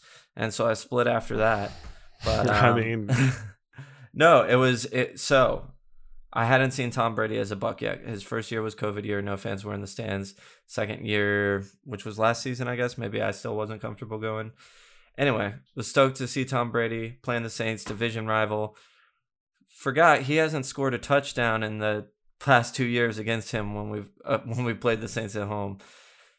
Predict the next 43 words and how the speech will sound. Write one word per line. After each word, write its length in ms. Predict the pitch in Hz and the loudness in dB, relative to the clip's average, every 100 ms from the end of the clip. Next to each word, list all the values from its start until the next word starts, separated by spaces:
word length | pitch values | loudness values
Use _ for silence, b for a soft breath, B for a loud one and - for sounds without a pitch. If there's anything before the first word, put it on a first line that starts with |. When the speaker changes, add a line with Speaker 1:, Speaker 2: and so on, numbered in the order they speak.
| b | b
Speaker 1:
Fucking 280 | - 120 120 | 0 0 0
terrible 400 | 104 131 127 123 | 0 4 4 2
game. 320 | 117 113 110 | -2 -2 -2
It's 140 | 110 - | -4 -6
sixteen 460 | - 127 - 123 120 | -6 -4 -4 -6 -6
three 240 | 117 113 | -6 -6
Saints 600 | - 110 107 110 - - | -6 -4 -4 -4 -8 -10
with, 160 | 110 104 | -8 -4
like, 480 | 107 104 107 - _ _ _ _ _ _ _ _ _ - | -2 -2 -4 -10 _ _ _ _ _ _ _ _ _ -12
I 100 | 110 | -10
don't 140 | 104 | -8
know, 120 | 101 104 | -6 -4
less 220 | 101 - | -4 -4
than 120 | 107 | -10
four 240 | - 107 | -6 -4
minutes 340 | 104 104 104 - | -2 -4 -6 -8
at, 200 | 107 - - | -10 -10 -6
left 260 | 101 - | -6 -4
in 120 | 101 | -8
the 60 | 101 | -6
game. 380 | 101 101 101 104 - _ _ _ _ _ _ _ | -6 -6 -6 -10 -16 _ _ _ _ _ _ _
We 100 | 120 | -6
score 380 | 120 - 147 156 | -4 0 4 6
a 40 | 160 | 6
touchdown, 800 | 160 135 - 120 117 113 110 123 _ _ _ _ _ - | 4 4 2 0 2 2 0 -6 _ _ _ _ _ 0
get 140 | 156 135 | 2 2
a 60 | |
three 260 | 135 151 160 | 2 0 2
and 100 | 147 | 6
out, 240 | 135 131 | 6 6
stop 420 | - - 139 135 127 | 2 6 6 6 4
'em, 340 | 120 120 - _ - | 0 -2 -12 _ -2
get 200 | 170 151 | -2 0
the 60 | |
ball 260 | 135 147 135 | 6 8 8
back, 420 | 131 127 123 127 | 8 8 6 2
score 320 | - - 135 | -6 0 4
another 440 | 127 135 160 156 143 | 4 8 8 8 4
touchdown 540 | 156 131 - 131 123 | 2 0 2 2 4
with 160 | 123 - | 0 -2
three 220 | 131 135 | -2 0
seconds 460 | 135 135 131 120 123 | 2 2 2 -4 0
left 480 | 120 117 113 - | 4 4 0 -12